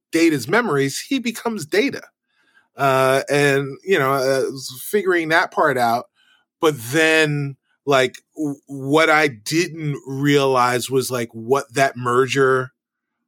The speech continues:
was going to look like externally, um, and how they were going to allow that to happen. So it's, it's going to be interesting to see how Brent Spiner plays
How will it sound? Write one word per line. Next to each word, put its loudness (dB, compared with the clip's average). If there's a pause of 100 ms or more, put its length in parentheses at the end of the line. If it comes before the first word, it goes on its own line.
(120)
was 0
going 0
to -6
look -2
like -2 (840)
externally, -2 (640)
um, -4
and -6
how 0
they 2
were 0
going -6
to -8 (1200)
allow 2
that 0
to -4
happen. -4
So 0
it's, -2 (460)
it's -2
going 0
to 0
be -6 (460)
interesting 0
to -6
see -2
how 2
Brent -2
Spiner 0
plays -4